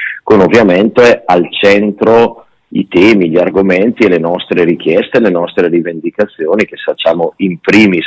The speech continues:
al governo, in quanto nella legge di stabilità che si sta varando in Parlamento speriamo possano trovare risposte queste richieste, che sono risposte contingenti ed urgenti.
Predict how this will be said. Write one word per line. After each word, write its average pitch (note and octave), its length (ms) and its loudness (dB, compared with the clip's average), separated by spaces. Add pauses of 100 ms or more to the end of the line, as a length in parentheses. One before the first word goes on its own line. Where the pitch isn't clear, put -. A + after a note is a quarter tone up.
al D#2 160 0
governo, F2+ 680 0 (360)
in E2 160 -4
quanto F2 420 0
nella D#2 200 0
legge F2+ 280 -2
di D#2+ 160 2
stabilità E2 640 0
che D2 480 -4 (100)
si D#2 160 -8
sta F2+ 140 0
varando E2 460 0
in D#2 80 -2
Parlamento F2 580 0
speriamo E2 480 0
possano E2 380 -2
trovare D2+ 420 0
risposte D#2 540 -2
queste D2+ 300 -4
richieste, E2+ 480 -4
che - 20 -6
sono D#2 240 -14
risposte D2+ 540 -4
contingenti F#2+ 1000 0
ed F2+ 200 2
urgenti. - 640 -4